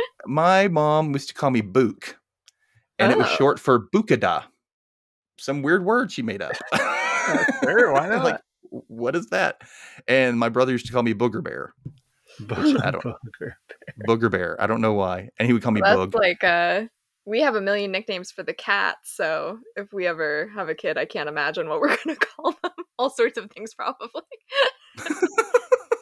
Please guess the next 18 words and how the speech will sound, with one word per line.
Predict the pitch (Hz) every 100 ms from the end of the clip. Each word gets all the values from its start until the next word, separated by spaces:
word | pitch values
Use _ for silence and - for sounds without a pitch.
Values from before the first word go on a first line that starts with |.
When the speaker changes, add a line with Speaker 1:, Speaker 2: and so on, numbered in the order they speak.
| - - _ _ - - -
Speaker 2:
'Cause, | 226
yeah, | 196
each | 196 240
cat | - 262 208 -
has, | 226 190 -
like, | 170 170
ten | - 185 175
nicknames. | 160 - 185 254 233 - 494
<laughs> | 466 440 -
Speaker 3:
Mm. | 285 107 104 679 - _ _ _ _ _ _ _ _ -
Speaker 1:
Oh | 117
my | 104
goodness. | 92 110 120 - -
How | 120
many | 151 -
cats? | 220 262 - - - _ _ _ _ -
Speaker 2:
Just | 285 - -
two. | - 107 156 233